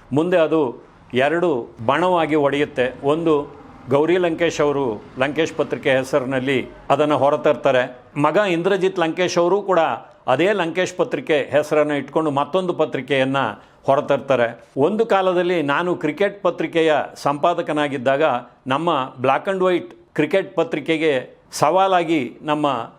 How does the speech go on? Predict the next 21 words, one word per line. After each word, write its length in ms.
ಇಂದ್ರಜಿತ್ 520
ಲಂಕೇಶ್ 400
ಅವರು 460
ತಮ್ಮ 260
ಸಂಸ್ಥೆಯಿಂದ 580
ಆಲ್ರೌಂಡರ್ 680
ಎನ್ನುವ 320
ಒಂದು 220
ಬಣ್ಣದ 720
ಕ್ರೀಡಾ 260
ಪತ್ರಿಕೆಯನ್ನು 800
ಕೂಡ 140
ಹೊರಗೆ 300
ತಂದಿದ್ದರು. 680
ಲಂಕೇಶ್ 540
ಪತ್ರಿಕೆಯಲ್ಲಿ 760
ಪ್ರಕಟವಾಗ್ತಾ 760
ಇದ್ದಂಥ 380
ರಾಜಕೀಯ 540
ವಿಮರ್ಶೆಗಳು, 640
ಜೊತೆಗೆ 400